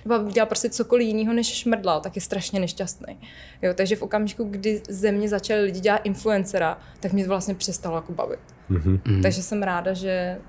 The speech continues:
Speaker 1: momentálně mám tu roli té maminky a řík-, a furt čekám, jako kdy mě to znova přestane, ne,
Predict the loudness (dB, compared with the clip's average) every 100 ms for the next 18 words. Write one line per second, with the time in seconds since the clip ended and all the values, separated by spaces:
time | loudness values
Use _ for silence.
0 | -12 -6 -4 -2 0 2 2 0 -2 -2
1 | -4 -8 -10 -2 4 6 6 4 2 2
2 | 2 2 -2 -2 -2 -2 -6 -12 -18 -12
3 | -8 -8 -10 -8 -4 -2 -2 -2 0 -2
4 | -2 -2 -4 -4 -4 -2 -4 -4 -8 -6
5 | -6 -6 -10 -12